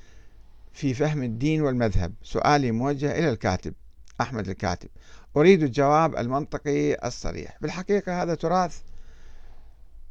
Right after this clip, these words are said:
يعني متراكم علينا، ويجب أن ننفضه،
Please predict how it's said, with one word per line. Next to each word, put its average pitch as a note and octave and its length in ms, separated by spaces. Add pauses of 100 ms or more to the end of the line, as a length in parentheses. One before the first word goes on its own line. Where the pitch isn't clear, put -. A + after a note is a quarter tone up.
(420)
يعني A2+ 280
متراكم D3 680
علينا، A#2+ 680 (100)
ويجب B2+ 340
أن B2+ 200
ننفضه، A2 840